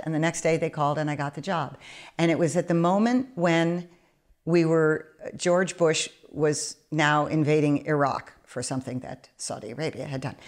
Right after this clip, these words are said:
And, um, we were invading Iraq. And the play, if you're not familiar with it, is about a man who manufactures airplane parts, and his partner starts cutting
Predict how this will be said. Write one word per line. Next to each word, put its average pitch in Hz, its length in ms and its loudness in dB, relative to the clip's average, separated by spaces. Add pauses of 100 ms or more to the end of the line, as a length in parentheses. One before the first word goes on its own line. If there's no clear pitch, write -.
(280)
And, 175 380 6
um, 165 460 4
we 165 180 4
were 160 100 4
invading 175 380 4
Iraq. 151 380 0 (380)
And 170 160 6
the 147 80 0
play, 214 680 2 (400)
if 175 160 -2
you're 175 80 4
not 170 180 2
familiar 165 340 2
with 147 160 -2
it, 147 140 0
is 170 160 -2
about 175 420 2
a 202 60 0
man 160 640 2
who 170 140 0
manufactures 180 1200 0 (480)
airplane 185 560 4
parts, 127 600 -2 (480)
and 180 200 4
his 165 360 0 (300)
partner 165 720 0
starts - 480 2
cutting 208 680 0